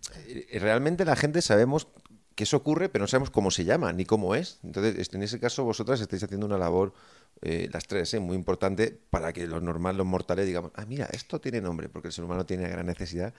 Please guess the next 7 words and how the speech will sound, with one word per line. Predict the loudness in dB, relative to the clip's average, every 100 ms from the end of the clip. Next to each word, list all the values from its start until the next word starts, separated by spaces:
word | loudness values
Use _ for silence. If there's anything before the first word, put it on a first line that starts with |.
| -18 -10
de | -8
etiquetarlo | -6 -8 -8 -8 -6
todo, | -6 -6 -8 -16 -14
¿vale? | -8 -6 -6
<laughs> | -8 -8 -8 -6 2 8
Eso | 8 8 4
también. | 4 4 4